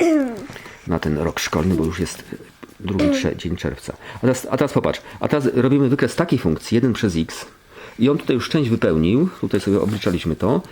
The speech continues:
ale teraz mamy dla zera, czyli dla zera, wartość dla argumentu zero, czyli jeden przez zero. I tutaj, y, no ile dasz, y, tutaj? Bo to taki pier-, pierwszy raz chyba coś robimy. Jaki tutaj będzie wynik?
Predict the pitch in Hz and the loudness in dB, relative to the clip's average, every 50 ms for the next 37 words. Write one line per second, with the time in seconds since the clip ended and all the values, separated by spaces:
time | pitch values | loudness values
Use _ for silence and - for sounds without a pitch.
0 | - - - - - 123 127 131 127 135 139 139 143 135 107 - - - - 101 | -20 -18 -8 -2 -2 0 2 2 2 4 4 4 2 2 0 -2 -4 -6 -6 -6
1 | 101 - - 110 110 127 131 113 120 107 87 78 65 - - 113 107 104 104 117 | -6 -4 -2 0 2 2 2 2 2 2 2 2 0 0 0 0 0 2 2 0
2 | 117 - 143 117 98 95 98 135 147 147 135 107 98 98 113 104 104 104 107 120 | 2 2 0 2 2 2 2 2 2 2 0 0 2 2 2 2 2 2 2 2
3 | 143 139 - 101 92 - 85 76 95 120 - - 110 107 110 127 117 - - 107 | 2 2 2 2 2 2 2 4 2 2 2 2 2 2 2 2 0 0 -2 -2
4 | 95 101 85 - - - - - - - - - - - 98 - 147 - 156 151 | 0 0 0 0 0 -2 -4 -8 -18 -18 -14 -8 -6 -4 0 0 2 2 0 0
5 | - - - - - - 104 117 123 123 143 - - - 156 135 113 98 85 85 | -2 -6 -14 -8 -2 2 2 4 4 4 2 2 2 2 2 4 4 2 2 0
6 | - - - - - - 104 123 120 117 113 107 - 107 95 - - - 69 85 | -2 -4 -6 -6 -2 0 2 4 4 4 4 2 2 0 -2 -2 -2 -4 -4 -4
7 | - 127 - 139 135 123 - 123 - 117 120 120 - - 135 120 - 110 95 - | -4 -2 0 0 0 0 0 0 0 0 0 0 0 -2 0 0 0 0 -2 0
8 | 90 82 78 - 85 80 80 78 67 69 60 62 - - - - - - - - | 0 -2 -2 -2 -4 -6 -6 -4 -4 -4 -6 -6 -8 -10 -12 -20 -20 -20 -20 -14
9 | - - - - 85 123 156 - 165 135 123 110 101 90 85 82 87 71 67 58 | -8 -8 -4 0 2 2 2 2 2 2 4 4 4 4 4 2 0 0 -2 -2
10 | 57 52 - | -4 -4 -8